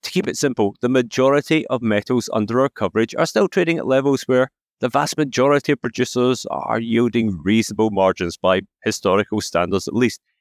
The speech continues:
It's not like metals and bulk commodity prices are bad. We expect pressure on labour costs to continue rising,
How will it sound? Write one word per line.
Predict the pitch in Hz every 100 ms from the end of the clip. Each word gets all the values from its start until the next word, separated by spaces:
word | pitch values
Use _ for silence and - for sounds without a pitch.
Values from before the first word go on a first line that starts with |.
| _ _ -
It's | 131 - -
not | 127 -
like | 110 131 123
metals | 117 117 127 117
and | 110
bulk | 113 82
commodity | 117 107 117 -
prices | - 98 95 117 107 -
are | 110
bad. | - 139 131 98 - _ _ _
We | - 147
expect | - - 180 165 - _ _ -
pressure | - 135 - -
on | 135 120
labour | 104 110 110
costs | - 110 -
to | -
continue | 98 - 98 90 87
rising, | 110 127 139 - 131 127 123